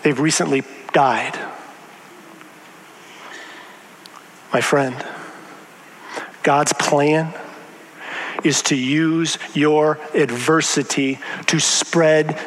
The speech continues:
the gospel of Jesus Christ, which provides salvation. You see, in your adversity, you have a platform.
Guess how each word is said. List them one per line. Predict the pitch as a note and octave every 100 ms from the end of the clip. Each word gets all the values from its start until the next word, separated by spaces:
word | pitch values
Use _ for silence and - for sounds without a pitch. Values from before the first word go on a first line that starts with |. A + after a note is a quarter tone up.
| -
the | D3
gospel | B2 F3 D3+ D3 - - D3 B2+ - -
of | D#3+ C3+
Jesus | C3 D3 C#3+ B2+ C#3
Christ, | - - D3+ C#3 B2+ - - - -
which | D#3 -
provides | F3 C#3 C#3+ D3+ D3 D3 C#3+
salvation. | - D#3 - D#3 C#3+ C#3 B2+ - B2+ G2 - - - - - - - - - - - -
You | G3+
see, | F3+ - G3+ F3+ - -
in | A#3+ A#3+
your | A3+ G#3+ A3+
adversity, | G3+ D#3 G3 G#3+ - G3+ F3+ D3+ -
you | F#3+ A3
have | F#3 G3
a | F#3
platform. | D#3+ - G3 F3+ - - D#3+ C3+ B2